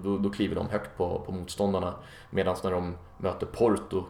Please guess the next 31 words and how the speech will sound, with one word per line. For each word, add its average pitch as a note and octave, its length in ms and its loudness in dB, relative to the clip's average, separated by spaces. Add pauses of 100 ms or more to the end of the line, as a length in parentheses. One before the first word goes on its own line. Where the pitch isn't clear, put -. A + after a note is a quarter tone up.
(720)
i - 320 -2
Champions G2 380 0
League-gruppspelet F#2+ 680 2
på G#2 60 -6
bortaplan, G2 640 4 (380)
då G2+ 160 2
kan A#2+ 120 2
de A#2+ 60 4
inte G2+ 140 0
kliva A2 260 6
li-, G2+ 220 6
lika G2+ 280 0
högt, - 440 -4 (180)
eh, F2+ 220 -6
om F2+ 180 0
de F2 120 0
ska - 160 -2
vinna. F#2+ 380 2 (680)
Eh, - 60 -6 (340)
d-, - 120 -2
så, G#2 240 2
så - 120 0
där G#2 260 10
så, G#2 220 4 (420)
så - 180 2
anpassar G2 380 4
ju G2 60 8
de A2+ 160 6
sig F2+ 400 4 (1040)
väldigt F#2+ 240 4
mycket F#2+ 360 4